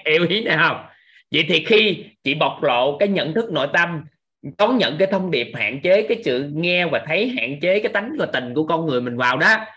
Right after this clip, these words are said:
qua thời gian tự khắc cái nhận thức của con người về chị, cảm nhận chị có sự chân thật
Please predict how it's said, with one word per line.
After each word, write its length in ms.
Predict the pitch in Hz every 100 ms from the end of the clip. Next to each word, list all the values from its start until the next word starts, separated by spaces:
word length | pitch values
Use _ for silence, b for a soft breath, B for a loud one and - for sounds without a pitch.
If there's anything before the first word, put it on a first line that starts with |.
| B B -
qua 220 | 180 185 180
thời 160 | 127
gian 360 | 151 165 165 156
tự 260 | 110 123 143
khắc 140 | 294 302 _ _ _ _ _ _
cái 340 | 143 143 170 202
nhận 280 | 156 110
thức 140 | 170 220
của 80 | 180
con 260 | 151 135 131
người 180 | 117 110
về 200 | 107 104
chị, 260 | 107 107 107
cảm 260 | 95 139
nhận 280 | 165 95 117
chị 160 | 110 104
có 60 | 147
sự 200 | 113 104
chân 160 | 123 120
thật 160 | 107